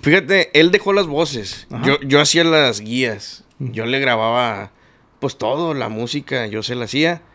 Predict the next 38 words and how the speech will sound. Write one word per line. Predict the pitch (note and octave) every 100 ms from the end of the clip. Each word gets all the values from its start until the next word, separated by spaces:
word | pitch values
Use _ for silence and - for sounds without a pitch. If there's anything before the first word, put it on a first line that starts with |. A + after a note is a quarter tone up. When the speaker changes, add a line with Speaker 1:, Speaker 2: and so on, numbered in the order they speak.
| _ _
Speaker 1:
Y | - A2
él | G#2+
iba | A2 A2+ A2+
y |
grababa | G#2+ G2+ G#2
las | G#2 G#2+
voces. | C#3+ F3 D#3+ - _ _ _ _ -
Ya | A#2 A#2
cuando | C3+ C3+ C3+
quedaba | C3+ C3
la | C3+
voz, | C3+ C#3 C#3 C#3+
ya | G#2+ A2 G#2+ G#2+
le | A2
hablaba | G#2 G2+ G2 G2 F#2+ G2
al | G2+
grupo | G2 G#2+ G2 G#2 G2
a | G2
que | - G2
ellos | G2 F#2+
metieran, | F#2+ - G2 F#2 - _ _ _ _ _ _
pues, | A2
la | G#2
música | G#2 G#2+ A2+
que | G2+ G#2+
yo, | G#2 G#2
a | A#2+
que | A#2 A#2
copiaran | C3 D#3+ G3
la | F#3
música | F3 F3 F3
que | E3
yo | D3+
hacía. | D3+ D3+ - _ _ _ _ _ _
Speaker 2:
¿Tu | - C#3
padre | D3+ E3+ F#3 F#3+ F3 D#3 D3
también | D3+ D#3
componía? | E3+ F3+ D3 F3